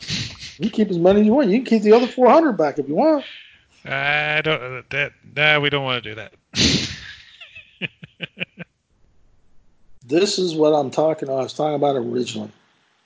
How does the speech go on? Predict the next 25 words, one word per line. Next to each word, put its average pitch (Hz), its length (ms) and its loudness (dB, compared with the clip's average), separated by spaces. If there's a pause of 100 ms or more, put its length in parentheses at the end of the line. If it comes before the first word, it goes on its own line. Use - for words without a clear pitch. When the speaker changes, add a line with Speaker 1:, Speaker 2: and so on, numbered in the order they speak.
(600)
Speaker 1:
How 165 600 0
the 135 100 -8
clearing 175 540 2
statements - 840 -6 (1080)
go 151 260 4 (180)
deep 180 300 4
into 170 180 -2
the 143 80 -2
system, 139 600 -4 (240)
remove 139 600 2
it 131 180 -2 (160)
almost 151 600 -4
instantaneously, 147 1300 -2 (600)
and 156 240 -2
you 151 140 2
feel 190 520 2
the 165 120 0
difference. - 680 -6 (960)
I've 160 240 -6
never 175 540 4
experienced 139 640 0
this 123 180 -8
with 110 200 -6
anything 156 540 0
else. - 480 -8